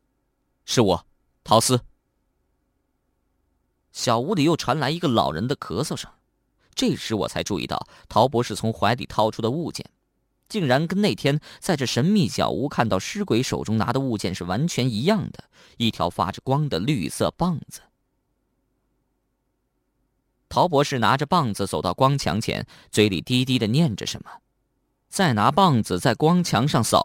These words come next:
动着。光墙被这绿色光棒扫出了一个很大的豁口，他一闪身走进了光墙里，向我和陈子招了招手，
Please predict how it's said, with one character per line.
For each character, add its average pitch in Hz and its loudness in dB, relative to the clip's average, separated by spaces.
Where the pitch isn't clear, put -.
动 160 2
着。 - -10
光 226 2
墙 156 0
被 175 0
这 135 2
绿 160 0
色 120 0
光 190 2
棒 123 2
扫 98 2
出 - -2
了 165 2
一 156 0
个 175 6
很 104 0
大 165 0
的 85 -4
豁 208 2
口， - -14
他 208 -2
一 214 0
闪 98 2
身 180 2
走 95 4
进 175 2
了 113 2
光 160 -2
墙 107 -4
里， - -12
向 113 0
我 67 -4
和 104 -6
陈 87 -8
子 90 -4
招 170 -2
了 147 -4
招 160 -6
手， - -10